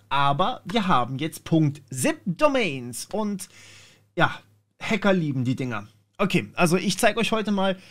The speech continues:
wie dieser Angriff mit zip Domains funktioniert und ihr sagt mir dann in den Kommentaren, wie zur Hölle man Privatpersonen, die nicht Informatik studiert haben, auf sowas vorbereiten soll.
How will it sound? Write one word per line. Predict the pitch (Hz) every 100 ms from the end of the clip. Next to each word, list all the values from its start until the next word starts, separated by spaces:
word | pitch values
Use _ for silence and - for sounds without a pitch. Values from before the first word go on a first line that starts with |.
| -
wie | 143 185 240
dieser | 208 185 185
Angriff | 170 185 175 165
mit | 151 135
zip | 117 202
Domains | - 165 147 143
funktioniert | - 143 123 143 180 240
und | - 160 143 -
ihr | 269 339
sagt | 170 143
mir | 165
dann | 143 147
in | 156
den | 156
Kommentaren, | 139 147 143 143 156 143
wie | 147 175 226
zur | - - 196 143
Hölle | 175 277 262 175 208 - _
man | 139 160 170 170 _ _
Privatpersonen, | - 160 151 175 - - 160 135 175 180
die | 160 151 139
nicht | 127 269 277 -
Informatik | 269 277 233 254 233 160
studiert | 170 143 147
haben, | 151 147 180 - _
auf | 151 135
sowas | 127 190 247 208
vorbereiten | - 208 147 131 113 135
soll. | 120 92